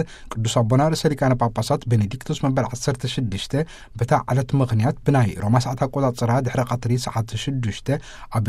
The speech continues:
ቅዱስ ጴጥሮስ ባዚሊካ ትሕቲ መሬት ናብ ዝርከብ ናይ ዝሓለፉ ኣርእስተ ሊቃነ ጳጳሳት መቓብር ስፍራ ብምኻድ ናይ ሕሊና ጸሎት ከም ዝዕረጉ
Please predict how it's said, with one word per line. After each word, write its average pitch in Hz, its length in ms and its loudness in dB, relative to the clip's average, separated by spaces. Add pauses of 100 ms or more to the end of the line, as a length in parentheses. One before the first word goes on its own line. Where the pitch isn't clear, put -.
ቅዱስ 110 300 -4
ጴጥሮስ 135 400 -2
ባዚሊካ 117 440 2
ትሕቲ - 260 -4
መሬት 123 280 4
ናብ 120 220 4
ዝርከብ 123 440 0 (360)
ናይ 110 200 4
ዝሓለፉ 127 420 0 (140)
ኣርእስተ 143 340 -2
ሊቃነ 131 300 2
ጳጳሳት 123 500 0
መቓብር 123 360 2
ስፍራ 120 380 -2
ብምኻድ 120 500 2 (280)
ናይ 101 200 -2
ሕሊና 143 300 2 (140)
ጸሎት 127 360 2
ከም 127 260 4
ዝዕረጉ 110 420 0